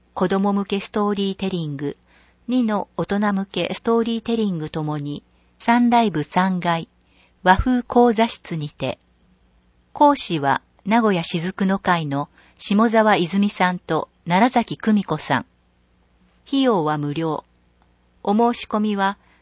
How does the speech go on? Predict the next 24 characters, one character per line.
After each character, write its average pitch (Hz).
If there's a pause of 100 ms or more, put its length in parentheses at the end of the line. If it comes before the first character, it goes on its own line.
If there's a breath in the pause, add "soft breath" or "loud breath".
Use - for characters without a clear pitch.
三 277
月 214
十 175
三 233
日 208
水 233
曜 240
日 220
以 -
降 185
に、 143 (320 soft breath)
三 247
ラ 247
イ 220
ブ 160
二 143
階 151
総 254
合 247
案 214
内 160
へ -
電 185
話、 180